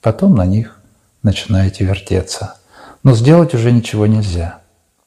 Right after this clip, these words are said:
То есть изменить что-то в состоянии, как духовная ткань самостоятельно существует в бытие, ничего сделать нельзя. То есть поменять характер переживания не получится. Изменить качество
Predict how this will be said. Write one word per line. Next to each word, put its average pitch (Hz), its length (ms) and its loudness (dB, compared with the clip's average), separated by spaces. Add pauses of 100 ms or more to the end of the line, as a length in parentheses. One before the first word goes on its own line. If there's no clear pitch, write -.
(480)
То 123 60 2
есть 117 240 0
изменить 120 800 4
что-то - 640 0
в - 100 -14
состоянии, 117 640 0
как 107 260 -4
духовная 107 460 0
ткань 110 320 -2
самостоятельно 98 960 -2 (1400)
существует 117 720 0
в 95 80 -4
бытие, 98 540 0 (480)
ничего 107 400 0
сделать 131 320 0
нельзя. 120 540 -4 (1040)
То 104 100 0
есть - 160 -2
поменять 120 540 2
характер 101 500 -6
переживания 101 640 -2
не 110 140 2
получится. - 720 -6 (1040)
Изменить 135 580 4
качество 131 960 0